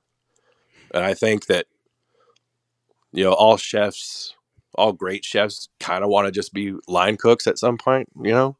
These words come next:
and all good line cooks wanna become chefs. So it's been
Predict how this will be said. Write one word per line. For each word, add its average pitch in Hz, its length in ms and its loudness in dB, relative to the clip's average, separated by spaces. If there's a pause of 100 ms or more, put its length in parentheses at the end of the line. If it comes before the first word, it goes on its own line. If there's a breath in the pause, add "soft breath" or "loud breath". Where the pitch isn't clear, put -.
(160)
and 87 140 2
all 98 200 4
good 104 200 0
line 107 180 2
cooks 104 260 -6
wanna 101 160 -2
become 98 300 -6
chefs. - 400 -2 (520 loud breath)
So 104 360 6 (140)
it's - 420 -2
been 135 560 -2